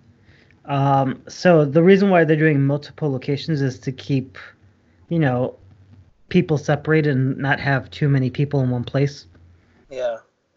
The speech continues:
Speaker 1: So, you know, it makes sense why they're
Speaker 2: Mm-hmm.
Speaker 1: gonna do it that
Speaker 2: Mm-hmm.
Speaker 1: way.
Speaker 2: Yeah.
Speaker 1: Um, now, the other places that they heard of was in Stamford, Connecticut, at,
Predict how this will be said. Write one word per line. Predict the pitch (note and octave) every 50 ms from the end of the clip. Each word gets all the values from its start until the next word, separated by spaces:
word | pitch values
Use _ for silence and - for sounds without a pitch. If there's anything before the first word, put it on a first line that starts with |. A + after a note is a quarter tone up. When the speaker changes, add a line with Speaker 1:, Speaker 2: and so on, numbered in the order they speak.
| _ _ _ _ _ _ _ _ _ - -
Speaker 1:
So, | - - - D#3+ C#3 C3+ C3+ C3+ - - - _ _ _ _ _ _ _ _ _ _ _ _ _ _ -
you | G#3+ G3
know, | F3 E3
it | D#3 C#3+
makes | D#3 E3+ F#3 F#3+ F3 - - -
sense | - - - F3+ G#3 A#3 A3+ - -
why | D#3 D#3 D#3 D#3
they're | D#3+ E3+
Speaker 2:
Mm-hmm. | D#3+
Speaker 1:
gonna | F3 F3+ E3+
do | D#3+ F3 F3+
it | G3 - - - - _ _ _ _ -
that | D#3+ D#3+
Speaker 2:
Mm-hmm. | D#3+ D#3
Speaker 1:
way. | F#3 G3+ F#3+ - _ _ _ _ _ _ _ _ _ -
Speaker 2:
Yeah. | C#3 C3+ B2 A2 - _ _ _ _ _ _ _ _ _ _ _ _ _ _ _ _ _ _ _ _ _ -
Speaker 1:
Um, | D#3+ E3+ E3+ E3 D#3+ D#3 D3+ D3+ D#3 E3 E3 - - - _ - C3 C3+ - - - -
now, | F3+ F3 E3 D#3+ D#3 D#3
the | C#3+ D#3+
other | D3 D#3+ F3+ F3
places | F3 - F3 C#3+ - E3 D3+
that | C#3+ D3 C3+
they | - D3+
heard | B2+ C#3 C#3 C3+ C#3
of | C#3 B2+ C3
was | C3+ C3+ C3 C3 B2+ B2+ B2 A#2 A#2+
in | - C#3+ C#3+ C3+
Stamford, | - - D3 C#3+ C#3+ C#3+ - C#3 -
Connecticut, | - D3 C#3 C3 C3 C3 - D3 C3+ C#3 C#3 - -
at, | - C#3+ C3+ B2+ C3+ -